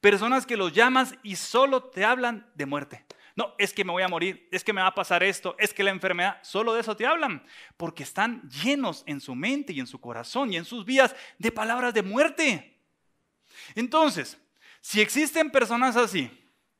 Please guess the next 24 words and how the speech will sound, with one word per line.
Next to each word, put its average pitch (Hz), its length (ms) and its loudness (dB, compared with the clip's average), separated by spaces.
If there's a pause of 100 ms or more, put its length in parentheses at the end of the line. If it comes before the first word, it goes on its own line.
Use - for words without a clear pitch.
(260)
y 185 120 -4
en 185 80 -2
su 175 160 -6
mente 285 420 -2
creen, 226 500 4 (600)
ellos 254 400 4
están, 220 360 -2
que - 80 -2
están 233 220 0
inundados 233 580 2
por 156 160 -4
el 131 120 -4
tema 254 260 6
de 233 40 4
la 175 120 6
muerte, 202 640 0 (280)
que 240 120 10
la 220 100 6
enfermedad 214 580 4
te 269 80 6
está 247 180 6
buscando 277 500 6
para 208 160 6
matarte. 180 460 4